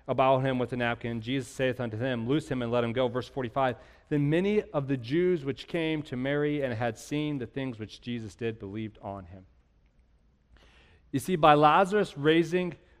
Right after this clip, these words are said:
by raising Lazarus from the dead, Jesus was giving everyone there a picture of his resurrection power. By raising Lazarus from the dead, Jesus was showing them all that this is the real deal.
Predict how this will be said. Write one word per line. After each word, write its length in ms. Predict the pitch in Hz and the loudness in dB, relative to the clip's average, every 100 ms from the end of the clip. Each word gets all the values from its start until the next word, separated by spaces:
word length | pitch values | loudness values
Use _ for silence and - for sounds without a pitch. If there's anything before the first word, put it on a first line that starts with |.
| - | 4
by 100 | 139 | 6
raising 360 | 156 196 196 | 8 8 8
Lazarus 320 | 175 175 165 | 6 6 4
from 160 | - 151 | -2 0
the 80 | 131 | 0
dead, 380 | 131 139 120 - - _ _ _ | 2 2 2 -4 -18 _ _ _
Jesus 460 | 143 180 190 202 | -2 2 2 2
was 160 | 170 139 | 0 -2
giving 340 | 113 160 151 | 2 2 2
everyone 440 | 139 143 175 170 143 | 0 2 2 2 4
there 180 | 135 117 | 2 2
a 40 | |
picture 320 | - 135 - | -2 -10 -4
of 80 | 123 | -2
his 160 | 120 104 | -4 0
resurrection 640 | 120 113 110 107 - 135 | 0 0 -2 -4 -4 -12
power. 340 | 90 85 80 - _ _ _ _ _ _ _ _ _ _ _ _ _ _ _ _ _ _ - | -10 -10 -10 -20 _ _ _ _ _ _ _ _ _ _ _ _ _ _ _ _ _ _ 4
By 80 | 147 | 6
raising 460 | 143 185 196 202 | 8 8 8 8
Lazarus 400 | 170 170 170 165 | 8 8 6 2
from 140 | - 151 | 0 2
the 80 | |
dead, 260 | 135 143 123 | 6 6 4
Jesus 380 | 131 170 175 139 | 0 0 0 -2
was 140 | 156 | -4
showing 380 | - 156 151 143 | 2 4 6 4
them 140 | 131 | 4
all 180 | 139 127 | 6 6
that 160 | 120 110 | 6 2
this 160 | 151 | 0
is 100 | 202 | 0
the 120 | 160 160 | 4 4
real 240 | 165 147 | 6 4
deal. 340 | 120 151 - | 4 0 0